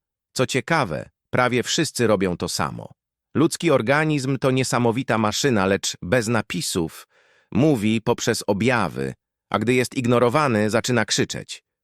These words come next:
Idea jest prosta. Zrozumieć ostrzeżenia, które twoje ciało wysyła każdego dnia, a które uporczywie bagatelizujesz. To nie dramat, to czysta biologia.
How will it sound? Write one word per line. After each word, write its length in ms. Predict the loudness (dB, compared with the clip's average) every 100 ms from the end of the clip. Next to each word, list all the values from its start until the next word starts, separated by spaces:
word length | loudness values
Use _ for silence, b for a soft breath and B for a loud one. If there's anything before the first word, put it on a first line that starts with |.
| _ _
Idea 320 | 2 4 4
jest 240 | 2 -2 -2
prosta. 520 | 0 0 -2 -8 -12 _ _ _ -8
Zrozumieć 680 | 0 2 4 4 2 2
ostrzeżenia, 760 | -2 -2 -2 0 2 2 2 0
które 280 | 0 0 0
twoje 360 | 0 2 2
ciało 380 | 2 2 2 2
wysyła 380 | 0 0 2 2
każdego 460 | 0 -2 -2 -2 -2
dnia, 380 | 0 0 0 b b b b b
a 80 | -2
które 240 | 0 0 2
uporczywie 800 | 0 2 0 0 -2 0 2 2
bagatelizujesz. 1080 | 2 0 0 0 0 0 0 -2 -6 -12 -14 _ _ _ _ _ _ _
To 80 | 0
nie 180 | 2 2
dramat, 640 | 2 2 0 -2 -8 _ _ _
to 120 | -4
czysta 340 | -2 -2 0 0
biologia. 560 | 2 0 -2 -6 -10